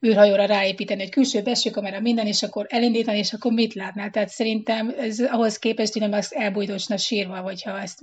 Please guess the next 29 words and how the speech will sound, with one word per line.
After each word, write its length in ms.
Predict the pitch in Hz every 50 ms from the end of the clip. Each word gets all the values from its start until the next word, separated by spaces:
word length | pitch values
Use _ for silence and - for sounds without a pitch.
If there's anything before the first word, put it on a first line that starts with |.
| 269 254
meg 220 | - 220 190 185
tudnánk 360 | - 220 190 196 190 196 190 -
így 140 | 196 190
nézni. 440 | 190 190 190 196 196 185 - 214 214
Tehát 440 | 214 - - - - - - - -
ez 140 | 226 202 226
olyan 160 | 226 214 208
lenne, 240 | 208 208 202 208 202
lehet, 180 | 208 208 196
hogy 120 | 202 208 202
mégis 300 | 208 202 190 202 185 -
azt 160 | 202 196 -
mondaná, 260 | 214 202 202 208 202
hogy 140 | 202 202 180
feladja, 420 | - - 233 196 196 196 185 196
és 120 | 196 190 -
mégsem 400 | 208 196 190 - - 196 190 -
a 40 | 185
Marsra 260 | 185 180 - - 202
megyünk, 340 | 196 101 - 202 202 196 -
hanem 220 | 202 190 202 196
inkább 420 | 196 196 190 - 214 202 202 196 - - - - - - - - - _
valahol 340 | - 214 202 202 202 196
marad 280 | 196 202 196 190 180 185
otthon, 320 | 202 202 196 - 226 208
és 180 | 196 202 180 -
akkor 240 | 214 196 - 214 202
elkezd 340 | 190 196 190 - 185 180 -
kötögetni. 720 | - 208 - 214 202 185 214 220 220 - 254 247 247